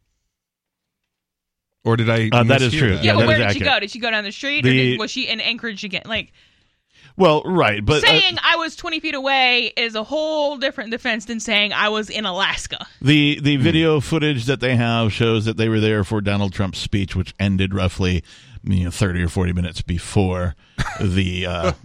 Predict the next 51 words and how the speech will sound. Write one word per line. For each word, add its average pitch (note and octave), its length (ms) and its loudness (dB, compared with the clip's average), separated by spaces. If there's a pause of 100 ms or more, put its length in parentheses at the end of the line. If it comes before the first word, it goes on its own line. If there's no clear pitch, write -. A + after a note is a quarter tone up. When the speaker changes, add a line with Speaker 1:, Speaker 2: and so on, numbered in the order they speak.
Speaker 2:
the, G#2+ 160 0
the A2+ 140 4
breach A2 420 2
occurred, A2 600 0 (140)
which C#3 240 2
Speaker 1:
Weirdly E3 80 4 (120)
Speaker 2:
coincides F3 360 4
Speaker 1:
enough D3+ 60 2
Speaker 2:
with B2 80 -2
their C#3 200 2
story B2+ 540 2
of, A2+ 320 2
like, A2+ 220 2
"Yeah, B2+ 160 2
we A#2 140 2
were A2+ 100 0
there A2+ 200 2
for, A#2+ 120 -2
like, G#2 180 0
a G2+ 40 0
half G#2+ 260 0
hour G2+ 240 0
and G2 100 -2
then F#2+ 80 -2
we F#2+ 80 -4
left." F#2 320 -8 (140)
Speaker 1:
Yeah, A#2+ 140 0
weirdly D3 420 0
enough, C3+ 300 2
if B2 200 -4
you C3+ 100 2
were C3 120 0
there B2 200 0
for B2 220 -2
all A2+ 280 0
of A#2 300 0
Trump's B2 320 0
speech, - 640 -4
then A2+ 580 2
you A2 200 0
weren't B2+ 300 0
even A#2+ 280 2
there G#2+ 240 2
when G2 240 0
the, F#2+ 340 0
uh, F2+ 240 -2
breaking F#2+ 640 -2
and - 0 -
entering F2+ 720 -2
occurred. D#2+ 480 -6 (1300)
Speaker 2:
So, E2 280 -2